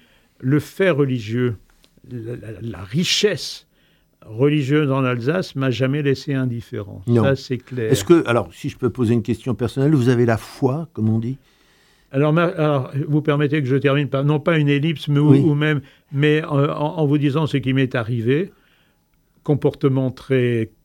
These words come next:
Speaker 1: conventionnel, convenu, euh, jusqu'à, bon, jusqu'à vingt ans.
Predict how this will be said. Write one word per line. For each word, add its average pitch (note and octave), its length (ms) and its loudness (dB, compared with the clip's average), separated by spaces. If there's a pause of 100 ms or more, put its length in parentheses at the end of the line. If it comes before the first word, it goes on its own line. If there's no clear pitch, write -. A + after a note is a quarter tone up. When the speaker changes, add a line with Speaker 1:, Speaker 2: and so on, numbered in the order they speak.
(340)
Speaker 1:
conventionnel, A#2+ 960 -2
convenu, B2 800 0 (360)
euh, B2 260 0
jusqu'à, A2+ 840 -4
bon, A2 260 -4 (280)
jusqu'à A#2+ 260 -10
vingt C3 260 0
ans. B3+ 180 -4